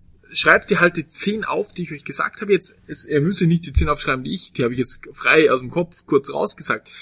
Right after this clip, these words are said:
Zehn Punkte, die zu eu-, die euch weiterhelfen, wo ihr sagt, okay, da habe ich Probleme, würde ich gern machen, schaffe ich aber nicht.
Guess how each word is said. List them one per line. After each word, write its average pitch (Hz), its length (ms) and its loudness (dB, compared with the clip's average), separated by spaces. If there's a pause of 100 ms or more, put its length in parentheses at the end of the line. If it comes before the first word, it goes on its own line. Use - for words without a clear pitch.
(320)
Zehn 202 400 2
Punkte, - 540 -2 (340)
die 127 100 -14
zu - 300 -4
eu-, 185 340 6 (200)
die - 340 -10
euch 170 260 4
weiterhelfen, 170 640 -4
wo 170 100 4
ihr 165 80 0
sagt, - 220 -6
okay, - 140 -4
da 156 100 0
habe 156 80 2
ich 160 100 -10
Probleme, 151 380 -2
würde 160 160 6
ich - 80 -6
gern 143 140 0
machen, 135 260 0
schaffe - 320 2
ich - 100 -2
aber 113 160 -4
nicht. 151 280 -10